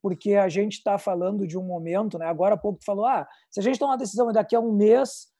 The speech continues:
esse um mês ele já fica muito, no momento que nós estamos vivendo hoje de extremo, ele já fica uma loucura esse um mês, né?" Eh, eu quero entender se na tua visão também,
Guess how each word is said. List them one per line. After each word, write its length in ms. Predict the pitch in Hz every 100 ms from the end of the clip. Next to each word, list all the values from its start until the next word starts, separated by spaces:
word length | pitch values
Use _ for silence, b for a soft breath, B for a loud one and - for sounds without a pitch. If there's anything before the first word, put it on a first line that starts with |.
| _ _ _ -
esse 300 | 196 202 226
um 100 | 202
mês 260 | 185 214 214
ele 180 | 220 202
já 180 | 214 202
fica 320 | - 202 214
muito, 720 | 196 208 214 214 190 147 143
no 120 | 170 196
momento 300 | 190 214 233
que 60 |
nós 120 | 226
estamos 220 | - 220 175
vivendo 220 | 208 180
hoje 220 | 190 202
de 240 | 160 165 151 156
extremo, 580 | - 170 170 214 220
ele 200 | 202 190
já 140 | 175 175
fica 260 | - 185 202
uma 160 | 202
loucura 420 | 202 202 202 190
esse 160 | 143 156
um 60 | 151
mês, 300 | 151 127 -
né?" 160 | 123 - b b b -
Eh, 400 | 156 165 170 170 - _ -
eu 120 | 180
quero 240 | 185 214 262
entender 600 | 269 240 226 190 180 247
se 160 | - 226
na 100 | 202
tua 220 | 208 190
visão 520 | 180 151 170 214 254 - _ _ _ _
também, 580 | - 254 214 185 220 349